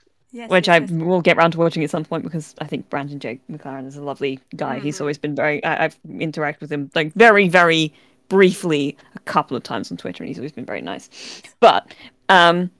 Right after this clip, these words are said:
Speaker 2: him, he, I think Aaron Tveit said in an interview recently that he and Brandon J. McLaren, like, met up, wrote a little short based on, like, as their characters in Graceland to be, like, a sort of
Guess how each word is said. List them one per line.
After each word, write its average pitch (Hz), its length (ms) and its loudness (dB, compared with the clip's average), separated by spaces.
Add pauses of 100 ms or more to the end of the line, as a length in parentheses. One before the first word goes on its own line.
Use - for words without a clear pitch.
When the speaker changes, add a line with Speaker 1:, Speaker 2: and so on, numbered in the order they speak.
(220)
Speaker 2:
him, 247 560 0 (200)
he, 233 800 0
I - 300 -12
think 247 220 -8
Aaron 226 220 0
Tveit 208 400 -2
said 202 260 -6
in 170 100 -4
an 156 80 -2
interview 254 460 -6
recently 370 640 -8 (240)
that - 160 0
he 247 420 -2
and 202 300 -4 (160)
Brandon 196 260 2
J. 202 100 -2
McLaren, 185 600 -4
like, 151 160 -6
met 190 340 -2
up, - 260 -4 (480)
wrote 220 360 2
a 277 80 2
little 240 420 0
short - 640 -4 (420)
based 233 340 4
on, - 60 2 (160)
like, 185 240 2 (180)
as 214 220 4
their 214 240 0
characters 214 520 0
in 190 120 -4
Graceland 233 720 -4
to 240 140 0
be, 208 180 0
like, 196 240 0
a 185 160 0
sort 196 160 -6
of 170 140 -8